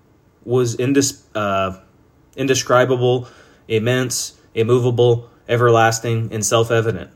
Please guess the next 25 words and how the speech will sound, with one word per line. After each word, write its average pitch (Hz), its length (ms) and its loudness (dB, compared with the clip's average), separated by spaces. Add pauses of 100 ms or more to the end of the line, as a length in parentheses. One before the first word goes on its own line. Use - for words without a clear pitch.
(560)
That's 143 320 2
what 156 180 6
we're 139 140 2
saying 139 400 0
God 123 300 2
is. 90 480 -8 (840)
So 147 220 4
if 127 140 -2
anything, 131 720 0 (580)
you're 127 340 2
just 147 240 0
a 123 60 0
deist. - 680 0
Everybody's 147 480 2
just 139 200 -2
a 113 40 -2
deist. 110 580 -4 (800)
I 127 120 2
don't 170 160 2
believe 131 360 2
that 117 140 -2
there 120 120 4
is 120 140 2
any 117 220 -4
atheist, 92 720 -10